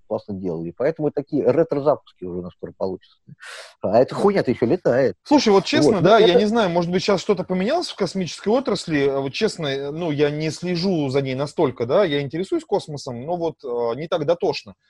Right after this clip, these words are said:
Speaker 2: Штука в чем? Я вот вспоминая, э, ту же "Гравитацию", например, да, когда, э,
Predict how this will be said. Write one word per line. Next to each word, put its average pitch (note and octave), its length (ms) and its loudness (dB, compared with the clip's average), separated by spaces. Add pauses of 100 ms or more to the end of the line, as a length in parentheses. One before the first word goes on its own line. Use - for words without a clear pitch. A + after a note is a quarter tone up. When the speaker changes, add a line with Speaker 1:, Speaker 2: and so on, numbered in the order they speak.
(580)
Speaker 2:
Штука A#3 340 -4
в - 60 -14
чем? C3 420 -2
Я E3 240 -2
вот E3+ 160 -4
вспоминая, D#3 880 -4
э, G#2+ 680 -4
ту F#3 100 -2
же D#3 100 -4
"Гравитацию", E3 680 0
например, C#3 420 -4
да, G3 300 0
когда, A#2+ 520 4
э, A2 440 0